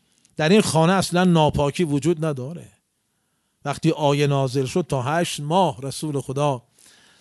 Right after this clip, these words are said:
دو دستش رو به چارچوب در خانهٔ حضرت مرضیه و این آیه رو می‌خوند: «السلام علیکم یا اهل البیت، انما یرید الله لیذهب عنکم الرجس اهل البیت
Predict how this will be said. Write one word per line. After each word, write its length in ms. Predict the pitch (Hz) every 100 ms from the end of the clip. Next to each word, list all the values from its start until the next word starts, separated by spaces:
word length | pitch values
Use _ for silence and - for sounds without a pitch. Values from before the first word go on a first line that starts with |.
| _
دو 120 | - 143
دستش 420 | 180 175 156 143
رو 120 | 143
به 120 | 131
چارچوب 600 | - 143 139 123 175 147
در 240 | 131 151 139
خانهٔ 440 | - 131 143 139
حضرت 300 | 123 143 139
مرضیه 880 | 135 127 120 117 127 143 175 190 180 _ _ _ _ _ _ -
و 40 |
این 140 | 143 160
آیه 280 | 156 139 147
رو 120 | 147
می‌خوند: 400 | 139 123 127 123 143
«السلام 580 | - - 139 151 143
علیکم 580 | 131 123 139 143 - 131
یا 160 | 135 135
اهل 280 | 143 98 131
البیت، 640 | 120 117 147 180 170 - _ _ _ - _ _ _ _ -
انما 720 | 190 220 180 165 160 151 143
یرید 480 | 139 143 143 139 131
الله 580 | 175 147 139 135 123 147
لیذهب 640 | 139 143 165 135 127 135
عنکم 540 | 139 151 147 - 135
الرجس 520 | 131 120 127 151 - 139
اهل 320 | 127 117 131
البیت 760 | 123 123 110 151 190 190 -